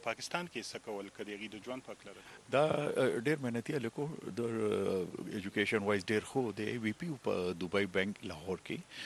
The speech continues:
Speaker 2: هلته یې جاب کولو، هلته نه ایجوکیشن د چونکې شوق یې و شروع نه. د، بیا دوبۍ ته لاړو. دوبۍ بینک کې و. دوبۍ نه بیا د ایجوکیشن خپل کنټینیو ساتلو، نو دی لاړو کرایسټ چرچ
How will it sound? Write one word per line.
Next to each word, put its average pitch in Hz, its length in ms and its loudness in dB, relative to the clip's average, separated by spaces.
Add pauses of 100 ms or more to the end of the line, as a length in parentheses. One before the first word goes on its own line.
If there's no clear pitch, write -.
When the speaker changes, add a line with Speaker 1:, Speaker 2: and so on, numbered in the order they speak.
(260)
Speaker 2:
هلته 101 220 2
یې 104 100 4
جاب 107 200 4
کولو، 123 220 2
هلته 123 160 0
نه 117 100 -4
ایجوکیشن 113 520 2
د 113 160 0 (100)
چونکې 117 220 0
شوق 151 300 0
یې 139 40 2
و 113 140 -2
شروع 113 220 2
نه. 101 140 -2 (840)
د، 123 40 2 (160)
بیا 135 120 10
دوبۍ 120 340 8
ته 139 120 8
لاړو. 98 220 8 (140)
دوبۍ 123 220 2 (100)
بینک 143 180 2
کې - 60 -2
و. 131 100 4
دوبۍ 101 400 2
نه - 20 2
بیا 104 160 -2
د 101 120 -2 (680)
ایجوکیشن 110 480 0
خپل 113 200 -4
کنټینیو 127 500 -2
ساتلو، 107 320 0
نو 101 100 0
دی 95 160 2
لاړو 90 320 -4
کرایسټ 85 240 -2
چرچ - 180 -6